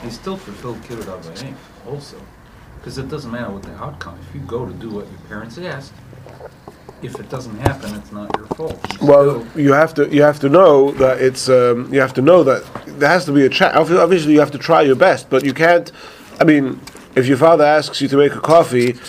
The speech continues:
Speaker 2: and there's no coffee, are you doing hot mitzvah by, uh, are you doing a mitzvah by going to the kitchen and pretending to make the coffee and coming back?
Speaker 1: I'm not
Speaker 2: I mean,
Speaker 1: talking about pretending.
Speaker 2: right, the
Speaker 1: Let's say
Speaker 2: mission
Speaker 1: you went and there was no coffee.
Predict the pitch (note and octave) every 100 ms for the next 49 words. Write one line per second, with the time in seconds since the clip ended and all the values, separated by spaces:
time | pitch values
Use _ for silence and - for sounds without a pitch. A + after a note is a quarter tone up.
0 | - - - B2+ B2 B2+ B2 - - -
1 | C3 B2+ C#3+ C3+ D3+ D#3+ B2 B2 B2+ B2+
2 | B2+ C#3+ B2 C#3+ C3 D3+ D3+ D3 C3+ B2+
3 | C3 C#3 C3+ C3 C#3+ C3+ C3 - C3+ C#3
4 | B2+ B2 B2 B2+ A2 C3+ C3+ C3+ B2+ B2
5 | A#2+ C#3+ - D3+ D3 - - - A#2+ A#2+
6 | A#2+ A2+ - - C3+ C#3 C3+ C#3+ - B2+
7 | D3 C#3 C#3 C3+ C3+ C3+ D#3+ F3+ B2+ C3
8 | C3 C3 G2 - - - A2 C#3 - -
9 | D#3+ A2 - D3+ D3+ F#3+ A#3 G3+ D3 C3
10 | B2 B2 B2 A#2+ A#2+ B2+ A#2+ B2 B2+ B2+
11 | - F3 C#3+ G#2+